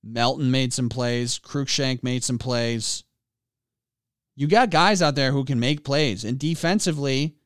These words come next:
in the second half, they played tough. Now, obviously, they're playing some second-string guys. But this is a team that, uh, I think, I think Greg Schiano's putting them in a position where they're, a-, at the very least, they're not gonna beat themselves.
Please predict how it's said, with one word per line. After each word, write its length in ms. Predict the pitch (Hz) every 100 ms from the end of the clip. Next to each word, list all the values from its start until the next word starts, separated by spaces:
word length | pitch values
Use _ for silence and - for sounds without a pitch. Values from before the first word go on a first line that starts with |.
| _ -
in 140 | 139
the 60 | 131
second 340 | 151 160 143
half, 320 | 143 170 147
they 120 | 143
played 380 | 127 143 156 151
tough. 300 | 110 110 135
Now, 180 | 131 117
obviously, 460 | 113 120 127 - 120
they're 160 | 123
playing 320 | - 117 117
some 300 | 117 120 110 - _ _ _ -
second-string 640 | - 117 127 110 127 117
guys. 540 | 107 101 104 117 - - _ _ _ _ _ _ _ _ _ _ _ _ _ _ _ _ _ _ _ _ _ _ _ _ -
But 260 | 151 147 -
this 220 | 170 202
is 80 | 196
a 80 | 170
team 420 | - 185 180 165
that, 460 | 151 143 135 139 _ _ 135
uh, 80 | 110
I 140 | 120
think, 480 | 135 143 135 120 - _ _ _ _ _ -
I 100 | 151
think 180 | 202 196
Greg 280 | 143 165 170
Schiano's 400 | 156 170 160 143
putting 320 | - 170 165
them 160 | 156 147
in 80 | 139
a 60 |
position 520 | 127 117 127 127 131
where 140 | 120 120
they're, 180 | 117 -
a-, 200 | 123 -
at 100 | 127
the 100 | 110
very 360 | 107 160 196
least, 280 | 170 160 143
they're 120 | 143
not 180 | 131 139
gonna 140 | 135 113
beat 240 | 123 127
themselves. 800 | 104 101 - 101 76 64 -